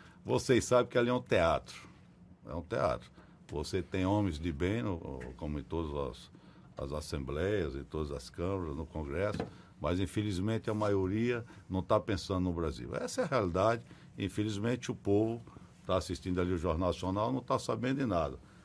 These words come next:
Tá ouvindo aquilo que não tem nada de verdade, o que tá por trás. Então, por exemplo, quando a Câmara, o projeto saiu do Senado, veja, pra, pra que o governo tenha dinheiro para cumprir o que prometeu.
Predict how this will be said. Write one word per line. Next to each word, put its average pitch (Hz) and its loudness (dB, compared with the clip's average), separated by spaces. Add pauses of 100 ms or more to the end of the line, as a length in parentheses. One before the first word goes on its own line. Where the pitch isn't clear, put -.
(360)
Tá 113 8
ouvindo 120 8
aquilo 143 2
que 147 2
não 139 4
tem 135 2
nada 147 6
de 147 0
verdade, 98 2
o 95 -2
que 131 -4
tá 143 2
por 90 -4
trás. 110 2 (380)
Então, 107 2
por 123 2
exemplo, 82 4
quando 139 2
a 98 8
Câmara, 104 4 (400)
o 98 0
projeto 98 4
saiu 107 4
do 98 -2
Senado, 82 2 (280)
veja, 87 6
pra, 107 4 (560)
pra 113 6
que - 0
o 131 6
governo 123 4
tenha 104 4
dinheiro 117 6 (100)
para 101 6 (420)
cumprir 143 6
o 143 6
que 101 2
prometeu. 82 2